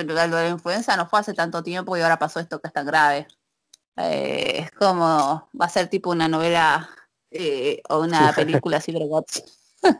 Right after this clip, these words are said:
Speaker 2: Sí, cierto,
Speaker 1: Sí.
Speaker 2: cierto.
Speaker 1: Tipo Repo, la ópera genética, algo así. Sería genial, pero a la vez no. No
Speaker 2: <laughs>
Speaker 1: está tan copado vivir un acontecimiento histórico.
Speaker 2: <laughs> Ajá,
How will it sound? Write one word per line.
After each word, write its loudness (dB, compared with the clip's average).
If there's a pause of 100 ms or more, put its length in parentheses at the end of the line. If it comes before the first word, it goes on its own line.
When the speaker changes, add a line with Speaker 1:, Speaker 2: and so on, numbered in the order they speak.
(1600)
Speaker 2:
Sí, 4
cierto, 0
Speaker 1:
Sí. 0
Speaker 2:
cierto. -4 (360)
Speaker 1:
Tipo 6
Repo, 4
la 6
ópera 0
genética, -4
algo 2
así. -6 (100)
Sería -4
genial, -4
pero -6
a 0
la -2
vez -4
no. -12 (640)
No 4
Speaker 2:
<laughs> -4 (440)
Speaker 1:
está 8
tan 4
copado 4
vivir -4
un -2
acontecimiento -2
histórico. -6 (880)
Speaker 2:
<laughs> -2
Ajá, 2